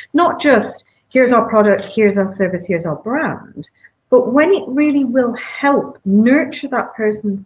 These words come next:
through to maybe being a profitable customer of yours is when you're positioning content based on what they're searching for.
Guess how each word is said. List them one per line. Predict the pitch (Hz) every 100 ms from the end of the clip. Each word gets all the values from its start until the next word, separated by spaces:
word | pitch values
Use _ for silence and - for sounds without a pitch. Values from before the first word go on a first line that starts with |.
| _
through | 214 175 156
to | -
maybe | 214 240 285
being | 294 226 190
a | 160
profitable | - 175 - - 165
customer | - 262 - 208
of | 165 143
yours | - 123 156 - - _ _
is | 262 262
when | 254 262
you're | 254 285
positioning | 285 285 277 269 269 277
content | 269 240 226 214 220 214
based | 208 208 208
on | 214
what | 202 190 190
they're | 190 185
searching | 202 196 - 196
for. | - 156